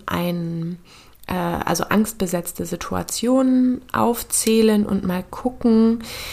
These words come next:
in wie, oder, ne, wo auf der Skala, also wie stark die Angst ist, ne? Wenn wir jetzt zum Beispiel sagen, zehn ist irgendwie massive Angst und eins ist so, ja, schon, schon irgendwie ätzend, aber geht noch,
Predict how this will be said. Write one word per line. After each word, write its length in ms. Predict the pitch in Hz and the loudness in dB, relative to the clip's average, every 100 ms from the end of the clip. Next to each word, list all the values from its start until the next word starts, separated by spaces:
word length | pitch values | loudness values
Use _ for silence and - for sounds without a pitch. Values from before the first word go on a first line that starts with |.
| - - - - | -12 -14 -18 0
in 300 | 196 190 185 | 4 4 4
wie, 340 | 185 196 202 - | 2 0 0 0
oder, 240 | 190 190 | 0 0
ne, 300 | 196 202 233 | 0 2 2
wo 120 | 214 220 | 4 4
auf 240 | - 202 | 4 2
der 160 | 196 190 | 0 -2
Skala, 440 | - 190 190 185 | -2 -2 -2 0
also 240 | 180 180 | -2 -2
wie 140 | 190 214 | 0 0
stark 640 | - - 196 208 208 - | -2 -2 2 4 4 2
die 180 | 196 196 | -4 -2
Angst 380 | 175 180 - - | -2 -4 -8 -10
ist, 160 | - | -6
ne? 140 | 214 226 | -4 -2
Wenn 160 | 185 | -2
wir 80 | 185 | -4
jetzt 220 | 185 - - | -6 -8 -12
zum 160 | - 180 | -8 -6
Beispiel 300 | 180 185 180 | -4 -6 -6
sagen, 380 | 180 180 180 175 | -4 -4 -4 -4
zehn 320 | - 202 202 | -2 0 0
ist 200 | - - | 0 -4
irgendwie 180 | 190 185 | -6 -4
massive 720 | 180 196 196 208 220 202 196 | -2 -2 0 -2 -2 0 -2
Angst 400 | 214 240 254 254 | 0 0 0 -2
und 180 | 196 - | -8 -6
eins 320 | 185 185 - | -4 -4 -6
ist 160 | 185 | -8
so, 320 | - - - - - | -4 -2 -2 -4 -8
ja, 300 | 196 208 208 | -10 -8 -8
schon, 480 | 190 214 208 214 214 | -6 -2 0 0 -4
schon 200 | - 220 | -6 -6
irgendwie 240 | 214 214 208 | -2 -2 -2
ätzend, 400 | 208 208 226 214 | -6 -4 -4 -4
aber 160 | 185 | -6
geht 300 | 180 226 247 | -2 -2 0
noch, 280 | 254 254 269 | 2 2 0